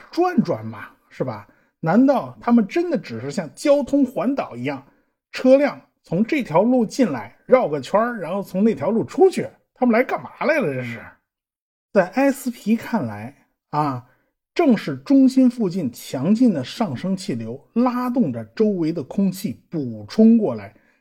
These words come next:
引起空气就往中心流动。上升气流携带的大量水汽升到了高空，然后遇冷凝结，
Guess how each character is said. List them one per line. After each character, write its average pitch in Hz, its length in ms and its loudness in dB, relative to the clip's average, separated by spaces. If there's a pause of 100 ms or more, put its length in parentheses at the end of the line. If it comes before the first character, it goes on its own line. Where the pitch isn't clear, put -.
引 196 260 4
起 131 300 -6
空 196 280 -2
气 190 480 -6 (120)
就 151 140 -4
往 110 220 -6
中 165 200 -2
心 151 200 -4
流 107 140 -8
动。 120 180 -6 (1000)
上 262 160 6
升 277 100 8
气 277 140 2
流 208 160 4
携 160 220 -2
带 180 120 2
的 170 120 2
大 196 180 -2
量 165 160 -2
水 113 180 -12
汽 - 220 -10
升 180 220 -6
到 175 80 -2
了 123 100 -6
高 147 220 -2
空， 180 360 -2
然 120 140 -6
后 139 100 -2
遇 151 140 -2
冷 113 180 -4
凝 131 200 -2
结， 127 220 -4